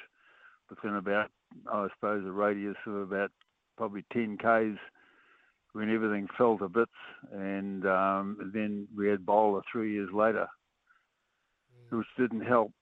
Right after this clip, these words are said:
Speaker 1: And so you just, you know, you had to, <clears throat> you had to just get that fortitude that you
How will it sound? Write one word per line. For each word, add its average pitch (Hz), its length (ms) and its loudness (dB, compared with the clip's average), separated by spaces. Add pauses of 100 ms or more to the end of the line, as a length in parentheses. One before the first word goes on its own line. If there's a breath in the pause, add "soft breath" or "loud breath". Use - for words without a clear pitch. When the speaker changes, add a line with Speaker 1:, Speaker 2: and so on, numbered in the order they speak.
(140)
Speaker 1:
And 110 260 0
so 123 220 6
you 120 440 0
just, 127 180 -6 (280)
you 117 180 -4
know, 101 100 0
you 107 200 2
had 127 160 2 (100)
to, 104 140 2 (640)
<clears throat> - 520 -10
you 117 180 0
had 131 220 0
to 117 100 -4
just 110 240 0 (880)
get 131 180 0
that 107 140 0 (120)
fortitude 113 720 2
that 95 220 0
you 104 300 -2